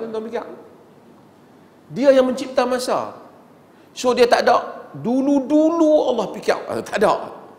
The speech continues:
Dulu-dulu tak ada bagi Tuhan. There's no before and after for God. Because he is the creator of time, the absolute creator. Tuhan pencipta mutlak bagi masa.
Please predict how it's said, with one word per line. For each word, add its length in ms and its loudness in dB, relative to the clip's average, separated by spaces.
Dulu-dulu 480 -2
tak 220 4
ada 180 -4
bagi 160 -2
Tuhan. 280 -8
There's 240 0
no 320 0
before 540 -2
and 180 -6
after 400 -2
for 160 -6
God. 320 -2
Because 320 -4
he 160 -6
is 160 -8
the 240 -4
creator 400 0
of 240 -6
time, 320 -6
the 160 -2
absolute 640 -2
creator. 320 -4
Tuhan 320 -2
pencipta 480 -8
mutlak 400 -8
bagi 160 -12
masa. 280 -18